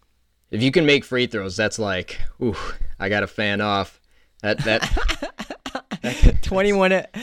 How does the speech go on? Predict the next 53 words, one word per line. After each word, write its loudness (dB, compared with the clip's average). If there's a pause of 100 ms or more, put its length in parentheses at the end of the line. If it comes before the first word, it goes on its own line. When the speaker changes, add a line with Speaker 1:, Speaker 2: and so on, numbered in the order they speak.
Speaker 1:
that's -2
how 6
you 2
Speaker 2:
twenty-one -2
Speaker 1:
win 0 (160)
Speaker 2:
at 0
Speaker 1:
me 2
over. -4
Speaker 2:
thirty-two. -2 (500)
Twenty-one 4
at 2
thirty-two. 0
That's 4
good 2
for 0
the 2
Illini, 0
considering, 2 (320)
you 2
know, 4
who 4
we 4
got 2
going 2
to 0
the -2
line. 0
Speaker 1:
Well, 4
yeah, 4
it 0
was -4
all, 2
Shannon 0
was -2
seven 0
out 4
of 4
Speaker 2:
Yeah, 0
it 2
was 2
all 4 (200)
Speaker 1:
ten. -6
Speaker 2:
Sh-, -20 (120)
Speaker 1:
Gary 4
Speaker 2:
yeah, 4
Shannon 4
Speaker 1:
was 0
Speaker 2:
and 2
Speaker 1:
eight 4
out 4
of 2
Speaker 2:
Gary. -6
Speaker 1:
ten. -2